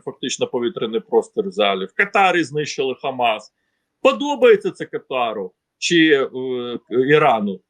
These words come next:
Не подобається. Чи подобається оточення цього? Не подобається.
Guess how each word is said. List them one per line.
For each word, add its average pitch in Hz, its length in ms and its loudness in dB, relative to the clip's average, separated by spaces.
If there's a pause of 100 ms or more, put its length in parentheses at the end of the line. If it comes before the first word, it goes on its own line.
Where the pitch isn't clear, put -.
Не 175 200 4
подобається. 107 720 -2
Чи 233 120 -4
подобається 240 680 4
оточення 202 840 0 (260)
цього? 113 240 0
Не 196 200 6
подобається. 104 840 -4